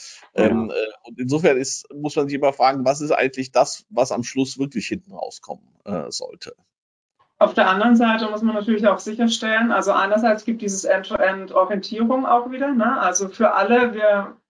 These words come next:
Speaker 3: fokussieren uns auf dieses Endziel, aber man muss schon auch berücksichtigen, was ist beeinflussbar für wen,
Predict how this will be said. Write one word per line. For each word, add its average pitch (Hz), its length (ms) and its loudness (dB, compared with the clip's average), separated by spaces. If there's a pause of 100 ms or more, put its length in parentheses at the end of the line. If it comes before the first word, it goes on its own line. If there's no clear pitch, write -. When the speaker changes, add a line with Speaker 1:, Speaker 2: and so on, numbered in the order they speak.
Speaker 3:
fokussieren 233 420 4
uns 208 100 0
auf 208 160 2
dieses 208 280 -8
Endziel, 254 600 -2 (960)
aber 247 680 4 (240)
man 214 180 2
muss 226 160 2
schon 233 140 2
auch 220 140 2
berücksichtigen, 226 760 -2
was 202 160 4
ist 226 160 -4
beeinflussbar 208 720 0
für 180 160 -10
wen, 202 460 0